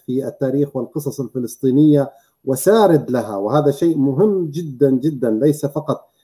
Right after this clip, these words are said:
آه، معرفة القصص ولكن سردها حتى لا ينساها الأبناء والأحفاد. اليوم حتحكي لنا عن منطقة كفر قرع. آه، هل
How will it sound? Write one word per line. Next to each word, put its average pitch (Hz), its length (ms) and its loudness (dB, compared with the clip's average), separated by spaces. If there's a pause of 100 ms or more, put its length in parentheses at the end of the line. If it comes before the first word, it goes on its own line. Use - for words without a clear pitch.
(260)
آه، 120 380 -2
معرفة 151 580 2 (140)
القصص 131 500 -4
ولكن 139 360 0
سردها 131 540 0
حتى 147 360 -2
لا 135 140 2
ينساها 123 760 -4 (340)
الأبناء 127 640 -2
والأحفاد. 117 1120 -4 (520)
اليوم 180 380 8
حتحكي 226 460 0
لنا 240 240 4
عن 208 180 4
منطقة 214 680 0 (200)
كفر 214 480 4 (120)
قرع. 139 340 2 (760)
آه، 123 600 -2
هل 143 200 -2